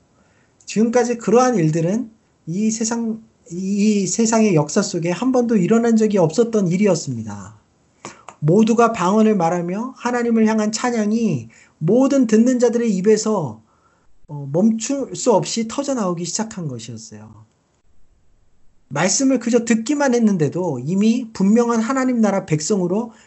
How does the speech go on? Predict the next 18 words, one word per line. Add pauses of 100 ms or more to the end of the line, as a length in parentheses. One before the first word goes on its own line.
(160)
거듭나는
놀라운
역사가
나타났다는
사실입니다. (800)
여러분,
여러분들이요, (760)
어,
하나님께서
주시는
어떤
영적인
권위를
인정하고
믿음으로
말씀에
귀를
기울이고,